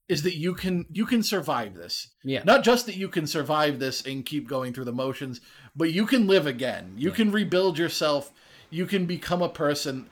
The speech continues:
Speaker 1: The happiness that you felt before this, you can feel again. It's going to be different.
Speaker 2: Yeah.
Speaker 1: It's not going to
Speaker 2: And
Speaker 1: be
Speaker 2: it may
Speaker 1: exactly
Speaker 2: not be
Speaker 1: the same.
Speaker 2: great. It may not be easy.
Speaker 1: It's not going to be easy to get there. It's not going to be exactly the same as it was during your golden age.
Speaker 2: Yeah.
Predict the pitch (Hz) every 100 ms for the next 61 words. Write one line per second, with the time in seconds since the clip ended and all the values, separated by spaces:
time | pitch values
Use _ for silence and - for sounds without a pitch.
0 | - - - 143 147 160 180 214 202 180
1 | 180 165 160 - 156 156 156 - 135 139
2 | 151 170 - 139 147 147 147 147 143 135
3 | 147 147 135 123 120 151 - 160 208 254
4 | 220 302 294 117 95 - - 101 87 -
5 | 131 147 185 180 156 180 175 180 185 175
6 | 185 247 311 285 180 175 196 214 170 175
7 | 151 107 98 _ - _ _ 156 208 214
8 | 214 214 214 226 214 214 196 143 156 190
9 | 208 220 220 220 202 196 220 202 226 196
10 | 208 - 196 190 190 - _ _ _ -
11 | 185 180 180 180 185 175 170 160 135 165
12 | 156 - 160 160 170 156 147 139 120 135
13 | 135 123 135 135 135 131 123 127 127 120
14 | 117 110 95 95 104 98